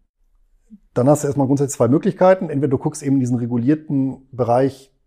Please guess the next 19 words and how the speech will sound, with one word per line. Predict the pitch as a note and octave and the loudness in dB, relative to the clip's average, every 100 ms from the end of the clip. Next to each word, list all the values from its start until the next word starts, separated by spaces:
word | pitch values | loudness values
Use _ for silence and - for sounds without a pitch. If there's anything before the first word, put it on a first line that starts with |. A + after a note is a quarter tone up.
| _ _ _ _ _ | _ _ _ _ _
der | B2+ A#2 A#2 A2 A#2 - _ - - | -4 0 0 0 -2 -10 _ -20 -6
börsennotierten | B2 B2+ B2+ A2+ C3 B2+ A2 | -4 -2 -4 -6 -6 -6 -8
Fonds. | G2+ A#2 C#3+ F#3 | -8 -4 -2 -2
Das | A#2+ - | -4 -8
heißt, | A#2+ - | -8 -8
da | A#2 A#2 B2+ | -6 -4 -4
hast | C#3 - | -6 -4
du | |
ja, | C3 B2+ B2 _ _ _ _ _ _ - | -2 -2 -6 _ _ _ _ _ _ -20
äh, | - - - - - | -12 -10 -12 -16 -10
im | B2 | -6
Prinzip | B2+ C#3 C3 | -4 -4 -4
immer | C#3+ E3 E3 D#3+ | 0 4 4 4
eine, | D3+ D3+ D3 D3 C#3+ D3+ D3+ | 0 -2 -2 -2 -2 -4 -10
ja, | - B2+ C3+ - | -4 0 0 -2
gegebene | B2+ A#2 C3+ C3 | -6 -2 -2 0
Bonität | C3+ C3+ - C#3 | 0 0 0 -2
durch | C#3 - | -2 -6
die | B2+ B2+ | -4 -4